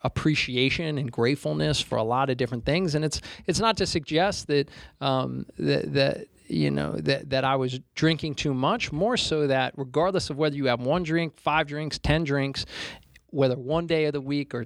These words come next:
or seven days of the week, I think that, that, that alcohol itself, uh, creates a con-,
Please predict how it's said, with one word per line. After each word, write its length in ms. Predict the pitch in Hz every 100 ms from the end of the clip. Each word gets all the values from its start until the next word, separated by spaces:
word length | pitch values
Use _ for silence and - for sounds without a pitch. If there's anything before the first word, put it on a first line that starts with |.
| - -
or 160 | 117
seven 320 | 113 175 170
days 240 | 147 135 120
of 80 | 120
the 80 |
week, 380 | 117 117 - - - _ -
I 80 | 127
think 260 | - 156 131
that, 220 | 135 -
that, 260 | 131 127 -
that 260 | 127 127 -
alcohol 480 | 151 196 160 160 139
itself, 680 | - - 170 185 135 117 - - - -
uh, 140 | 131
creates 500 | - - 143 143 -
a 60 | 127
con-, 360 | - 139 156